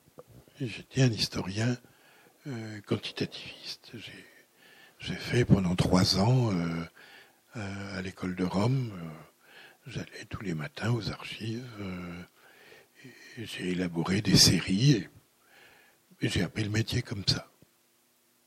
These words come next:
Et puis il se trouve que j'ai rencontré, euh, un certain nombre d'historiens qui sont devenus ce qu'on a appelé,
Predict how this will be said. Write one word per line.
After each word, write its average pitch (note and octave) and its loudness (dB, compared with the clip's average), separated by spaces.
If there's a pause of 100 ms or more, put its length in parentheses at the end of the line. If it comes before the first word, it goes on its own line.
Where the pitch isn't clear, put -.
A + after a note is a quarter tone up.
(720)
Et - -18
puis B2 2
il - 4
se - 0
trouve - 6
que - 2
j'ai A#2+ 4
rencontré, C3 4 (1600)
euh, G#2+ -8 (1700)
un A#2 0
certain A2 -2
nombre A2+ 4
d'historiens A2 2 (1000)
qui - -4
sont A#2+ 4
devenus A2+ 4
ce - -6
qu'on F#2+ -6
a F#2 -2
appelé, A2+ -2